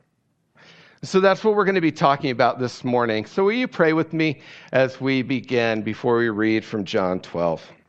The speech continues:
Holy Spirit, we just invite you to come right now and to be here with us. I just thank you for what it is that you have for us, for what it is that you're wanting to say to us.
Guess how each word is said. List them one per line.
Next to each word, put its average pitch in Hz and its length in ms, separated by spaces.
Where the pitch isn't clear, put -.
Holy 170 240
Spirit, 135 400
we 139 120
just 143 260
invite 104 480
you 107 80
to 92 100
come 98 400
right 98 200
now 87 240
and 85 100
to - 120
be 98 200
here 87 220
with 73 240
us. - 320
I 117 100
just 123 180
thank 135 220
you 135 340
for 117 420
what 120 300
it 135 120
is 127 240
that - 260
you 117 120
have 104 360
for 180 200
us, 196 160
for 135 160
what 123 160
it 127 80
is 127 180
that 147 120
you're 117 160
wanting 117 320
to - 100
say 120 360
to 135 280
us. - 340